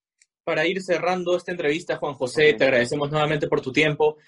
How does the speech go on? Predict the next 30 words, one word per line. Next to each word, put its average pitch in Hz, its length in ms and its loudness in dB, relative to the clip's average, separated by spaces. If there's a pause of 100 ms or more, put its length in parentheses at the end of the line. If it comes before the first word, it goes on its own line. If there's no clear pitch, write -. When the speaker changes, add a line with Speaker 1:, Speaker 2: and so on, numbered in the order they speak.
(120)
Speaker 1:
Solamente 165 520 2
quiero 175 160 4
empezar 165 280 4
con 170 120 2
un, 165 200 0
un, 160 220 -2
un 165 160 4
grupo 170 240 6
de 170 60 8
preguntas 156 420 4
cortas, 175 600 4 (220)
que 127 120 0
luego 143 180 6
Speaker 2:
Vale. 143 120 4
Speaker 1:
me 139 40 2
va 139 60 2
a 143 60 -2
compra-, 139 400 0
acompañar 131 440 -2
Carlos. 151 480 0 (800)
Para 180 280 2
ti, 269 360 -2 (440)
¿quién 240 200 -2
es 254 160 2
el 240 100 2
mejor 196 360 0
jugador 196 500 4
en 185 160 0
tu 156 160 -10
puesto 214 600 0